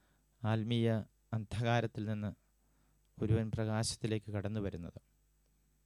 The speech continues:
ജ്ഞാനസ്നാനം സ്വീകരിക്കുന്ന വേളയിലെല്ലാം ഇത് നമ്മെ അനുസ്മരിപ്പിച്ചുകൊണ്ടാണ് നമ്മുടെ കരങ്ങളിൽ നമുക്ക് വേണ്ടി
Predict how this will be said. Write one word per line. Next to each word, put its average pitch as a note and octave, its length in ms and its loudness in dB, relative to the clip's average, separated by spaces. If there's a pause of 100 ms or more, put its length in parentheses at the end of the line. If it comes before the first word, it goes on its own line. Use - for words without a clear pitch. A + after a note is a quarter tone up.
(1000)
ജ്ഞാനസ്നാനം A2 580 2
സ്വീകരിക്കുന്ന G#2+ 540 0
വേളയിലെല്ലാം G2+ 600 0 (1300)
ഇത് A2+ 140 2
നമ്മെ A#2+ 260 2
അനുസ്മരിപ്പിച്ചുകൊണ്ടാണ് A2+ 1000 -2 (1500)
നമ്മുടെ G#2+ 240 0
കരങ്ങളിൽ G2+ 480 0 (640)
നമുക്ക് G#2 280 -4
വേണ്ടി F#2 300 -2